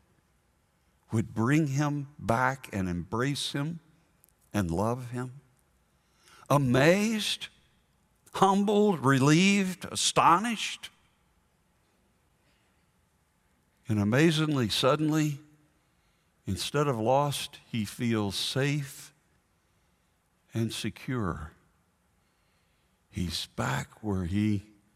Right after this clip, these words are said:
belongs. We all belong with the Father in heaven. He's saying to all of us,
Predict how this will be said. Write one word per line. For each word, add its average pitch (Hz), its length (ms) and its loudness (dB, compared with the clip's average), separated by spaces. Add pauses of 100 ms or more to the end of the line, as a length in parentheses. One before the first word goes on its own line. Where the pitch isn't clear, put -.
(760)
belongs. - 920 -12 (2000)
We 104 180 4
all 135 340 4
belong 123 640 4
with 95 140 -2
the 98 80 -2
Father 104 420 2
in 87 120 -4
heaven. 98 460 -6 (2000)
He's 131 200 0
saying 131 360 4
to 104 160 -2
all 127 240 2
of 107 100 2
us, 82 300 -4